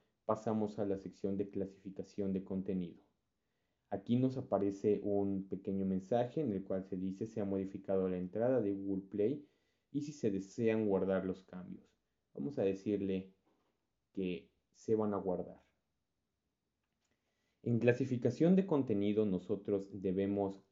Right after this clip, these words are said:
realizar o contestar un pequeño cuestionario en el cual vamos a indicar qué características,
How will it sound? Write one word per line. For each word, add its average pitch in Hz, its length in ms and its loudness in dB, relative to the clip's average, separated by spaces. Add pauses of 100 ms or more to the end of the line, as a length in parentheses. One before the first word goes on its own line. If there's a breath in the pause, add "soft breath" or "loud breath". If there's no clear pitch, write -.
realizar 95 840 -2 (280 soft breath)
o 98 100 -6
contestar 117 500 0
un 110 140 0
pequeño 101 460 -2
cuestionario 90 800 -2 (320 loud breath)
en 92 160 -2
el 90 140 0
cual 92 560 2 (120)
vamos 110 480 0
a 123 40 -2
indicar 92 560 -2
qué 127 120 -6
características, 98 1080 -2